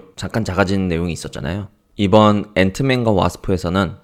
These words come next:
안전한 방법으로 양자 단위로 작아질 수 있는 방법을 찾아서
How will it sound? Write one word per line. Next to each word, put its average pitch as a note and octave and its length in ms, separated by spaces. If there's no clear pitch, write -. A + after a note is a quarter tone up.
안전한 B2 720
방법으로 G2+ 1000
양자 F#2+ 480
단위로 F#2 680
작아질 F#2+ 400
수 - 180
있는 E2+ 200
방법을 F2 420
찾아서 - 680